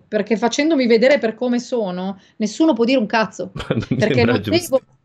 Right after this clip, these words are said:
Speaker 1: devo, non devo controllarmi, non devo far vedere ciò che non sono e quindi preoccuparmi quando li vedrò di persona, cosa farò, come mi comporterò, come mi vestirò, sarò truccata,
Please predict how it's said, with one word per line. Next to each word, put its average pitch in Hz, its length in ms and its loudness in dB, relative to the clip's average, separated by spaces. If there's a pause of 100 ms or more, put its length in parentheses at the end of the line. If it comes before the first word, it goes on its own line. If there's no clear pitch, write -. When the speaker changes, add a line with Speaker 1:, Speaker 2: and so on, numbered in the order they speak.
Speaker 1:
devo, - 140 -10
non 269 220 0
devo 311 240 2
controllarmi, 262 840 0
non 233 160 -2
devo 254 180 0
far 240 280 -2
vedere 240 460 0
ciò 247 200 -4
che 254 120 2
non 233 200 2
sono 240 420 0
e 226 60 0
quindi 233 300 2
preoccuparmi 220 680 2
quando 220 360 0
li 220 120 0
vedrò 214 360 4
di 214 100 -2
persona, 214 640 -2
cosa 208 260 0
farò, 214 400 4
come 214 420 -2
mi 208 200 0
comporterò, 208 640 2
come 220 260 0
mi 214 140 2
vestirò, 214 500 2
sarò 208 280 -2
truccata, 214 640 0